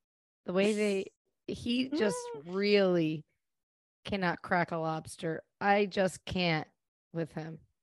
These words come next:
Speaker 2: Yeah, I haven't
Speaker 1: I
Speaker 2: noticed
Speaker 1: do
Speaker 2: his
Speaker 1: like,
Speaker 2: hands.
Speaker 1: oh, they're so little. I like a man
Speaker 2: Okay.
Speaker 1: with a big, big hands, you know? So they, hands to me really make or break a man. And,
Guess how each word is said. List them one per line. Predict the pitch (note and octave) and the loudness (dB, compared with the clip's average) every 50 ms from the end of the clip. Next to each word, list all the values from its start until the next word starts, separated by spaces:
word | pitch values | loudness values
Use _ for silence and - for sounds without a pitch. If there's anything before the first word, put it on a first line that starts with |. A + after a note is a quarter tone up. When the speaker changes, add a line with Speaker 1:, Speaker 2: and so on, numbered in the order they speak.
| _ _ _ _ _ _ _ _ _ _ _ _ _ _ - _ - | _ _ _ _ _ _ _ _ _ _ _ _ _ _ -20 _ -4
Speaker 2:
Yeah, | F3+ F#3+ F3+ F3 D#3 - | 0 2 4 4 2 2
I | F3 | 2
haven't | F#3+ G#3+ A#3+ B3 G#3+ | 0 0 0 0 4
Speaker 1:
I | |
Speaker 2:
noticed | F#3 G3+ A#3+ B3+ B3+ G3 | 4 6 6 6 4 4
Speaker 1:
do | A3+ A#3 | 2 2
Speaker 2:
his | A3+ | 4
Speaker 1:
like, | G#3 G3+ G3+ - | 4 4 4 2
Speaker 2:
hands. | - - - - - - - - _ _ _ - | -4 -10 -14 -16 -18 -18 -18 -20 _ _ _ 2
Speaker 1:
oh, | A#3 A3+ G3+ | 2 4 4
they're | F#3+ F#3+ | 6 4
so | D#3 - - - - A3+ A#3 G#3+ G#3 | 4 2 -2 -2 2 4 4 4 4
little. | G3 F#3 F#3 F3 D#3 D3+ D3+ D3+ - _ - - - _ _ - | 4 4 4 4 4 2 0 -2 -6 _ -20 -20 -20 _ _ 0
I | A3 A#3+ | 4 6
like | A#3+ A#3 - | 6 6 6
a | G#3+ | 4
man | G3+ F#3+ F3+ F3 | 2 4 4 4
Speaker 2:
Okay. | E3 | 4
Speaker 1:
with | D#3 D#3 | 4 2
a | D#3+ | 0
big, | C#3+ - - F3 E3 D#3 D3+ - - F3+ | 0 2 4 4 4 4 2 -6 -12 -4
big | - F#3 D#3+ D3+ - | 0 0 0 0 -2
hands, | D3 D#3 D#3+ D#3 - F#3+ - - - - | -8 -10 -10 -10 -16 -18 -20 -20 -14 -12
you | E3+ D#3+ | -12 -10
know? | E3 E3 D3+ D3 _ _ - - _ _ _ _ | -10 -12 -12 -14 _ _ -20 -20 _ _ _ _
So | - - A3+ G#3 | -6 -2 -2 4
they, | F#3 A#3+ B3 C4 C4+ C4+ B3+ | 6 6 8 8 6 4 4
hands | A3 C4+ D4+ E4 F4+ F4 - | 2 4 4 4 2 2 0
to | - C4 | 0 2
me | A#3+ A#3 A3 G3+ | 4 4 4 4
really | F3+ F#3+ G3 F#3+ F#3 | 4 6 6 6 4
make | F3+ F3+ F3 - | 4 2 2 2
or | E3 D#3+ | 2 2
break | D3 E3+ D#3+ D#3 - | 4 4 2 2 0
a | D#3+ | -6
man. | D3+ D#3 D3 - - | -8 -8 -10 -10 -12
And, | - | -16